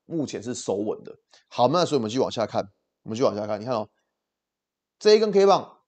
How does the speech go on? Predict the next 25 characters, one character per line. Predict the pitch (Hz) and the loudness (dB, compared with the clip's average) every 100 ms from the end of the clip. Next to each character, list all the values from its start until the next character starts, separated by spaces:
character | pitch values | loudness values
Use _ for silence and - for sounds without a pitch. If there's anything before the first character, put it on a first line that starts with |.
| _ _ | _ _
我 | - | -4
们 | 135 | 0
看 | 151 | 4
到 | 151 | 4
右 | 160 | 4
边 | 139 135 | 2 2
这 | 123 | 0
一 | 117 | 0
根， | 110 | -2
目 | 175 175 | 0 -2
前 | 139 110 101 101 _ _ _ - | 0 -4 -6 -18 _ _ _ -6
我 | |
这 | 170 | -2
样 | 196 | 2
讲， | 139 131 | 2 0
你 | |
们 | 151 196 | 0 2
都 | 226 | 4
先 | 226 214 | 2 2
看， | 214 147 - _ _ | 2 2 -2 _ _
你 | 139 | -2
们 | 160 | 2
都 | 226 220 | 4 6
先 | 220 | 4
看 | 226 196 123 | 4 2 2